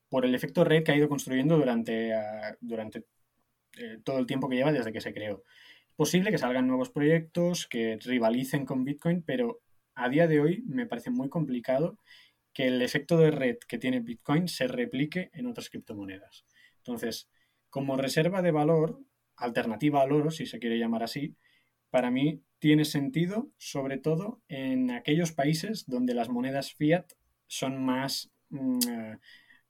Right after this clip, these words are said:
mm, poco fiables. Entonces, eh, el, el valor de Bitcoin está ahí. ¿Se irá estabilizando a medida que pasa el tiempo? Yo creo que sí, yo creo que veremos como en la adopción de Internet, una curva en S. Al principio avanza muy lento, luego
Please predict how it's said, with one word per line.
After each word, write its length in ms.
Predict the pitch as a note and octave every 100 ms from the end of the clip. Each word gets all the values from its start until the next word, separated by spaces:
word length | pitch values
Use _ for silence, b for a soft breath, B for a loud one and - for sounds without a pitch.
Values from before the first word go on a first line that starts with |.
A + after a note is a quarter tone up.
| _
mm, 520 | B2+ A#2+ A#2 A2+ A2+ - -
poco 180 | D3+
fiables. 680 | - C3 G2 F#2+ G2+ - - _ _ _ _ _ b b b _
Entonces, 440 | - A#2+ - - _ _ _ _ - -
eh, 160 | C3+ -
el, 320 | C3 B2+ B2+
el 100 | C3
valor 200 | C#3 E3+
de 80 | E3+
Bitcoin 300 | D#3 F#3 F3+
está 200 | C#3+ A#2
ahí. 260 | G2+ G2 B B B B
¿Se 160 | -
irá 120 | D3+ F3
estabilizando 560 | G#3+ G#3 G3+ G3 F#3+
a 120 | F#3+
medida 240 | F3 F3 F3
que 80 | E3+
pasa 180 | E3
el 60 | D#3
tiempo? 460 | F#3 E3 A#2 - - _ _ _ _ _
Yo 260 | D#3 D3 A3
creo 120 | C4
que 80 | E3+
sí, 240 | - B2
yo 140 | A#2 D#3
creo 120 | G3
que 220 | E3+ D#3
veremos 380 | C#3 D3 D#3+ D#3+
como 360 | D3+ C#3+ C#3 C3+
en 100 | C3
la 80 |
adopción 320 | C3 C3 E3 F#3
de 40 |
Internet, 400 | E3+ C3 B2+ A2+
una 160 | B2+ D3
curva 300 | E3 D3+ C3
en 80 |
S. 260 | B2 A2+ -
Al 120 | -
principio 560 | A#2 A2+ D3 D3 D3+ D3 B -
avanza 320 | C#3 C#3 D3
muy 220 | D3+ D#3
lento, 520 | F3 F#3+ F#3+ F#3+ G3
luego 400 | F3 D#3 D3 D3